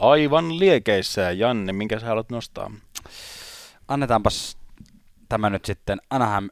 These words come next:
Speaker 2: Anaheim Ducksille ihan tämän kahdeksan pelin voittoputken kunniaksi. He ovat nostaneet itsensä pudotuspelipaikalle. Ja vähän haiskahtaa Buffalo tossa,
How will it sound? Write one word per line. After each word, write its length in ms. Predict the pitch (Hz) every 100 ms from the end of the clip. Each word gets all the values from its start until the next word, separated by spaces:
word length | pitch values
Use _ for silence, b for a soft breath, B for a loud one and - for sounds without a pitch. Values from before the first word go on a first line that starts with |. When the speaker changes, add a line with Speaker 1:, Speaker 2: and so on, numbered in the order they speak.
| _
Speaker 2:
Anaheim 380 | 127 143 117 107
Ducksille 540 | 107 113 - 101 92 95 _ - _ _ _
ihan 300 | 127 113 104
tämän 340 | 101 98 95 87
kahdeksan 440 | 107 101 - 90
pelin 300 | 85 90 90
voittoputken 760 | 104 110 - - 92 - 92 87 -
kunniaksi. 580 | 127 110 98 90 -
He 40 | 92
ovat 160 | 90 107
nostaneet 480 | 101 - 92 90
itsensä 340 | 98 - 90 87 -
pudotuspelipaikalle. 960 | 127 110 - 95 92 107 104 95 95 - b b b b b b -
Ja 280 | 110 104 95 - - - _ - - - -
vähän 240 | 135 160 160
haiskahtaa 540 | 151 143 135 - 127
Buffalo 440 | 127 135 - 120 113
tossa, 360 | 110 - 117